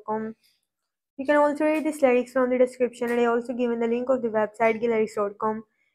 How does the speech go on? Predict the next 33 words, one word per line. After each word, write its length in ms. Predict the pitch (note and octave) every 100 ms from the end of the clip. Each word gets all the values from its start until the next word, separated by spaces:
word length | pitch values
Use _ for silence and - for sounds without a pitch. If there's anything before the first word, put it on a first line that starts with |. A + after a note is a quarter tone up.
| -
You 140 | D4
can 220 | D4+ D#4
watch 280 | D4 B3+ B3+
all 160 | B3+ C4
the 80 | C4
latest 380 | C4 C4 C4+
song 160 | B3+ B3
lyrics 360 | A#3 A3 A3+ A#3
on 100 | A#3
the 80 |
website 440 | A3+ G#3+ A3 A#3 A#3
and 100 | A#3
also 340 | A#3+ A#3+ B3+
on 100 | B3+
YouTube 440 | B3 B3+ B3+ B3+ -
channel, 300 | G#3+ G#3 G#3+
Gilarix. 540 | A3 G#3 G#3 G#3 -
I 140 | A3+ A#3+
hope 180 | A#3 A#3
you 100 | A#3
enjoy 340 | A3+ A3+ A3
this 180 | A3+ -
video. 400 | G#3 G#3 A3 G#3+ _ _ _ _ _ _ _ _ -
If 200 | C#4 D4+
you 100 | D4+
did 240 | D4+ D4
like 220 | C#4+ C4+
this 160 | C4 -
video, 240 | C4 C4
and 100 | C4
subscribe 480 | C4 C4 - A3+ A3+
the 100 | B3+
channel. 380 | B3 G#3+ G#3